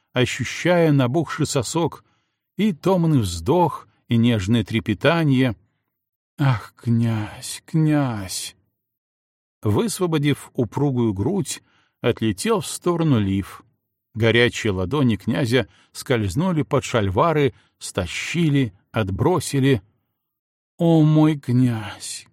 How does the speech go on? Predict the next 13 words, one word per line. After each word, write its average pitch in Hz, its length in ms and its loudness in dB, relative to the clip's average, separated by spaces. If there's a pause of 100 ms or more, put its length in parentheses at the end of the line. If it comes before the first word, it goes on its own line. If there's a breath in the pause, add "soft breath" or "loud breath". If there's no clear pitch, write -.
князь, 175 880 -2
князь!» 160 800 0 (1300)
Два 104 480 0
тела 185 560 -2
слились 123 580 -2
в 104 120 -2
одно 104 600 0 (220 soft breath)
в 98 140 -4
несущемся 120 1000 -2
по 104 120 -6
пустынным 123 720 0
улицам 135 520 0
паланкине, 113 840 0